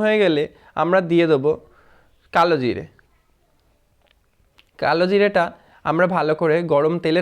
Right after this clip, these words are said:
নাড়িয়ে দেবো, দেখবে একটা সুন্দর গন্ধ বেরোচ্ছে। তারপরে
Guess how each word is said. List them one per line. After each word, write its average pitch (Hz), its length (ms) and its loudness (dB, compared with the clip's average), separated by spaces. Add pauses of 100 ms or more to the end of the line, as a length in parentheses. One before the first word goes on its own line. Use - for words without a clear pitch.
নাড়িয়ে 117 280 -2
দেবো, 107 180 -4 (1300)
দেখবে 170 320 0
একটা 220 140 -8 (120)
সুন্দর 165 300 -4 (100)
গন্ধ 139 280 0
বেরোচ্ছে। 123 360 -4 (500)
তারপরে 170 500 0